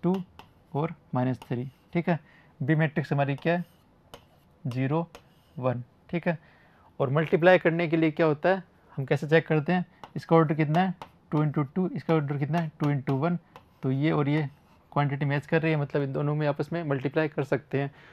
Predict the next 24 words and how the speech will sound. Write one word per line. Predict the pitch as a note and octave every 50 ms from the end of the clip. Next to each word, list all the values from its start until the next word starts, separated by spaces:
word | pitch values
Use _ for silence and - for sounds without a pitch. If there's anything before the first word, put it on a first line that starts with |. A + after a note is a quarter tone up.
| - - - _
और | C#3+ C#3+
हमें | C3+ C3+ C3+
रिजल्टेंट | B2 B2 C#3+ D3 C3+ - E3 D3+
मिलेगा, | D3 D3+ C#3+ D3 D3
वो | C#3+ D3
क्या | C3+ - D#3+ D3
मिलेगा? | D3 C#3+ D3 D#3 G#3+ A3 F#3 - _ _ _ _ _ _ _ _ -
टू | C#3+ C#3+
into | C#3+ C#3+ C3+ - F3+ E3+ - _ _ _ _ -
वन | C3+ C3+ B2+
में | B2+ B2+
मिलेगा, | B2 A#2 A2+ A2+ A#2 B2 B2 - -
ठीक | E3+ E3 F3+
है। | E3 - - _ _ _ _ _ _
तो | -
इसको | B2+ - - B2+
मल्टीप्लाई | B2 B2 - - C3 D3 D3
करते | C3 C#3+ C3+ - - C#3+
हैं, | C#3+ C3+ - _ _ _ _ _ - - - _ _ _ _ _ _ _ _ _ - - _ _ _ _ _ _ _ - - - -
इसमें | C#3+ - - D3+ D3+
क्या | D#3 D3+
करते | D3 D3 C#3 - D#3+
हैं, | D#3+
इसकी | D3 - - - F3 E3+ D#3+ D3+